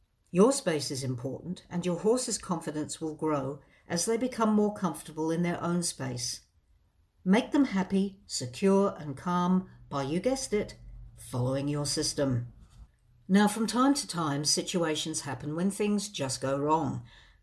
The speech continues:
Keep calm and seek help from a mentor or instructor with whom you have a relationship. Above all, be rational, be confident, and follow your system.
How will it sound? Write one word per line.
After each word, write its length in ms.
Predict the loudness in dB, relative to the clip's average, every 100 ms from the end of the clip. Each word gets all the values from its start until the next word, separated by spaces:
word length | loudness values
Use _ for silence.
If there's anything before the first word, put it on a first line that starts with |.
| _ -4
Keep 260 | 0 0
calm 460 | 0 2 4 4 0
and 220 | -2 -2
seek 300 | 0 0 0
help 260 | -2 -2 -2
from 180 | -4 -2
a 80 |
mentor 380 | 0 -2 -2 -4
or 260 | -2 -2 0
instructor 560 | -2 -4 -4 -6 -6
with 180 | -4 -4
whom 220 | -4 -2
you 120 | 0 -2
have 180 | -2
a 40 | -2
relationship. 760 | -2 -2 -4 -4 -4 -4 -10 -16 _ _ _ _ -8
Above 300 | 0 0 4
all, 460 | 6 6 4 -2 -6
be 160 | -4
rational, 720 | -2 -2 -2 -2 0 -2 -6 _ _ -8
be 100 | -8
confident, 680 | -4 -2 -2 -2 -2 -4 -6 -20 -20 -18 -4
and 440 | 2 2 2 -2 -8 -14
follow 340 | -6 -2 0
your 220 | 2 2 0
system. 580 | 0 -2 0 -2 -2